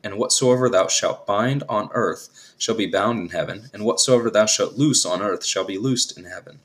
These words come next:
Then charged he his disciples that they should tell no man that he was Jesus the Christ. From that time forth began Jesus to show unto his disciples how that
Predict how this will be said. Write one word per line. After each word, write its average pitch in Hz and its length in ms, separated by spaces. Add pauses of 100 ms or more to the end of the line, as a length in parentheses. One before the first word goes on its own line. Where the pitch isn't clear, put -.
(600)
Then 120 180
charged 131 440
he 98 180
his 104 200
disciples - 600
that - 140
they 101 140
should - 200
tell 123 260
no 110 220
man 95 440 (240)
that - 140
he 117 120
was 104 200
Jesus 110 380
the - 120
Christ. - 560 (440)
From 98 220
that 139 220
time 131 280
forth 117 360
began 95 300
Jesus 107 380
to 95 120
show 113 360
unto 131 220
his 143 140
disciples - 560
how 95 120
that - 260